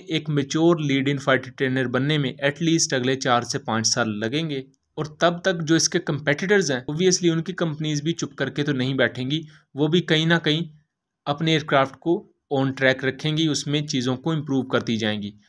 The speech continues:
So टर्की को यहाँ ज़्यादा तेज़ी से अपना काम करना होगा। और यहाँ मुस्तकबिल का जियोपॉलिटिकल मंजर भी काफ़ी ज़्यादा अहम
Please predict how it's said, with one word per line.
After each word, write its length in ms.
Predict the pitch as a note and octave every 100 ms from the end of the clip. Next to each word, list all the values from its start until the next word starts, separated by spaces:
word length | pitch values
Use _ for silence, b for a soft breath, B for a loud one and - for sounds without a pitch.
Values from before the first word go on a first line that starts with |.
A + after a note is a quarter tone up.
| b
So 120 | -
टर्की 320 | D3 D#3+ D#3 F3+
को 120 | F3+
यहाँ 220 | D#3+ D#3+
ज़्यादा 420 | C#3 C3 C#3+ F3 F3+ -
तेज़ी 300 | D3 B2+ B2+
से 180 | -
अपना 180 | D3 D3+
काम 260 | D#3 C3 A#2
करना 260 | A2+ A2 G#2
होगा। 260 | G#2 G2+ - -
और 120 | C#3+
यहाँ 240 | C3 D3 D#3
मुस्तकबिल 460 | D3 D#3+ D3 D3+
का 160 | C#3 D#3
जियोपॉलिटिकल 720 | C#3 C3+ C#3 C3+ C3+ C3+ F3 D3+ B2
मंजर 320 | C3+ D3+ F3+
भी 140 | E3 C#3 - -
काफ़ी 240 | D3 D3+ E3+
ज़्यादा 260 | C#3+ D3 D3+ -
अहम 200 | C#3 D#3